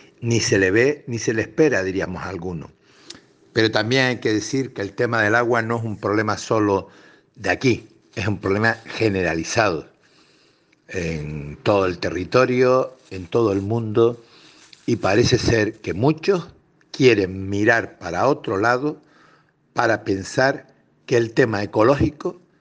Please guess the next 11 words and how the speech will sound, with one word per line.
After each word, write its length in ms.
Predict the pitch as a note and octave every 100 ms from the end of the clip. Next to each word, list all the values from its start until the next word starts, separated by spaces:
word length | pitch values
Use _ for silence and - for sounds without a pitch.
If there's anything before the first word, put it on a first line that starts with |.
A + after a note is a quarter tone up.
| _ _ _
el 220 | B2 A2+
tema 320 | - D#3 D3
de 160 | C3 B2+
cuidar 640 | - A#2 A2+ C3+ A2+ F#2+ G#2
donde 420 | A#2+ A2+ A2 G#2
vivimos, 580 | G2 G2+ C3 D3 F3 E3+ _ _ _ _ _ -
debe 300 | G#2+ C3+ B2
de 140 | A2
ser 400 | - C3+ C#3 C#3
una 300 | B2+ B2 A2+
cosa 540 | C#3+ C3 - C#3+ C#3